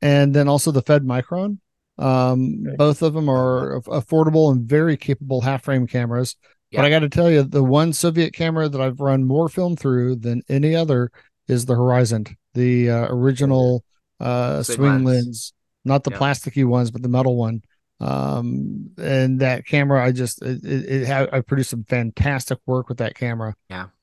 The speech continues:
Speaker 1: And, uh, if you're interested in getting into, uh, like, a swing lens, um, I'd highly recommend the, uh, the, the Horizon.
Speaker 3: They're, like, one-tenth the price of a wide lux. So
Speaker 1: Oh, absolutely.
Speaker 2: Yeah.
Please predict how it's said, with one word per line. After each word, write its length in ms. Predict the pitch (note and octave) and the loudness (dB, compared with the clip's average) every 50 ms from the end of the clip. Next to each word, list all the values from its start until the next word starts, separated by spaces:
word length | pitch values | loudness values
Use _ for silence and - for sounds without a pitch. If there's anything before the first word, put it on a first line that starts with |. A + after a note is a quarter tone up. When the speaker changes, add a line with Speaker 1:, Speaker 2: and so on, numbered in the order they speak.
| _ _ _ - - | _ _ _ -12 -6
Speaker 1:
And, 440 | B2 A#2+ A#2+ A#2+ A#2+ A#2+ A#2+ A#2+ A#2+ | -4 -2 -2 0 -2 -2 -2 -2 -2
uh, 220 | A#2+ A#2+ A#2 A#2 A2+ - _ _ _ _ _ - | 0 0 0 -2 -4 -6 _ _ _ _ _ -6
if 140 | D3 B2+ - | -6 -2 0
you're 120 | C#3 C3+ | 0 2
interested 420 | D3 D3 C3+ - C3 - - D3 C3+ | 2 2 0 0 -6 0 2 2 4
in 80 | C3+ C3 | 4 2
getting 280 | A#2+ C#3 C#3 D3 C#3+ C#3 | 4 2 4 4 4 2
into, 680 | C3+ C3 B2+ A#2+ - - C3 B2+ B2 A#2+ B2 B2 D3 - - | 2 2 0 -2 -2 -2 -2 0 0 0 -2 -2 -4 -8 -12
uh, 60 | - B2+ | -10 -6
like, 180 | B2+ B2+ A2+ | -6 -4 -4
a 60 | A#2+ | -6
swing 300 | - - C3 C3+ C3 B2+ | -6 0 0 2 2 2
lens, 460 | B2+ B2+ B2 A#2+ A#2+ A#2+ A#2+ A2+ - - _ - _ _ _ _ - - | 2 2 2 2 2 0 0 -2 -6 -10 _ -20 _ _ _ _ -8 -4
um, 400 | - A#2+ A#2 A#2 B2 B2+ - - | -2 -2 -2 -2 -2 -4 -4 -4
I'd 160 | - C#3 - | -6 -6 -6
highly 420 | - B2 B2 C3 C#3+ C#3+ C#3 C3+ B2+ | -8 -8 -2 0 2 2 2 2 0
recommend 680 | A#2 A#2+ A#2 - B2+ B2 A#2+ A#2+ A#2 A#2 A2 A2 B2+ _ - | 0 -2 -4 -4 -4 -2 -2 -2 -2 -4 -6 -8 -12 _ -12
the, 320 | C3+ C3 C3 B2 B2+ B2+ - | -10 -6 -6 -4 -4 -4 -4
uh, 180 | B1 - - - - C#3+ - _ _ _ _ _ _ - - - | -6 -6 -8 -10 -12 -14 -16 _ _ _ _ _ _ -20 -12 -12
the, 120 | - - | -12 -8
the 100 | - B2+ | -6 -4
Horizon. 380 | A2+ A#2+ A#2+ A#2+ A#2 - - - | -2 -2 -2 -2 -4 -6 -12 -2
Speaker 3:
They're, 120 | D3+ E3 | -2 0
like, 180 | D#3+ D#3 - - | 0 0 -2 -2
one-tenth 720 | C3+ C3+ D3 D3+ D#3+ D#3 C#3+ - - D3 C#3+ C#3+ C#3+ B2 - - | -4 -2 -2 -2 -2 -2 -6 -12 -8 -8 -6 -8 -8 -12 -10 -10
the 60 | A#2+ | -10
price 340 | - - C3 A#2+ A#2 - - | -6 -4 -2 -2 -2 -4 -8
of 100 | A#2+ A2 | -10 -8
a 40 | A2 | -4
wide 220 | G#2+ A2+ A#2 G#2+ G#2 | -4 -4 -4 -4 -6
lux. 500 | F#2+ E2+ - - _ - - - - _ | -8 -10 -10 -12 _ -20 -20 -20 -20 _
So 220 | - - - A#2+ G#2+ | -18 -8 -4 -2 0
Speaker 1:
Oh, 260 | G#2+ C#3+ C#3 A2+ A2 | 2 2 2 0 0
absolutely. 520 | C3 C3+ B2+ A2 - C3 C3+ D3 B2 G#2 | -2 -4 -4 -6 -6 -6 -4 -4 -4 -6
Speaker 2:
Yeah. 80 | G#2+ | -8